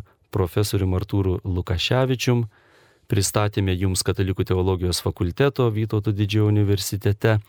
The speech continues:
studijų programas. Kviečiame jus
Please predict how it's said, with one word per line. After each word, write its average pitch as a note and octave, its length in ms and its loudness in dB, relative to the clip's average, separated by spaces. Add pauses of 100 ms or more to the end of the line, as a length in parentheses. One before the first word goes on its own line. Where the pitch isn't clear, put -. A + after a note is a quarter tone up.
(120)
studijų F#2 460 -2
programas. G2+ 720 0 (580)
Kviečiame G2 480 0
jus F2+ 300 0